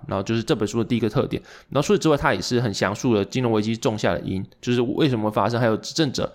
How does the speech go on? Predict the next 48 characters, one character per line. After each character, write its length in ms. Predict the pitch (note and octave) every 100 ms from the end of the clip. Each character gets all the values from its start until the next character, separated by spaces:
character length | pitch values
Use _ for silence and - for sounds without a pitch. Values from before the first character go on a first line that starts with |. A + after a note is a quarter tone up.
| -
在 240 | E3+ C3
发 180 | A#2 B2+
生 160 | C#3 B2+
之 160 | A#2+
后 300 | B2 A#2+ A2 A2
如 140 | C3
何 200 | C3+ A2
去 280 | A2+ - B2+
处 240 | - A2
理。 200 | A2 F#2 A2+
然 80 | A2
后 40 |
它 100 | A#2+
不 120 | -
会 80 | C3+
是 140 | D3
只 220 | C#3 A#2+ B2
有 120 | G#2
说 140 | B2
我 160 | A2 G#2
下 200 | B2 A#2+
什 60 |
么 80 | G#2+
决 140 | G2 G2+
策， 260 | - G#2 - - -
它 100 | A3+
可 100 | A3+
能 80 | A#2
会 140 | F3
有 60 | A2
很 120 | A2
多 80 | A#2+
很 100 | A2+
多 120 | A2
的 80 | A2
政 160 | G#2+ A#2+
治 140 | A#2
的 80 | A2+
斡 240 | B2+ G2+
旋 280 | - F#2+ -
啊， 220 | - F#2+
或 160 | F#2 A2
者 60 |
是 160 | G#2 A#2
很 160 | A2+ G2+
多 160 | A#2
很 100 | A2
多 380 | G2 A2 A2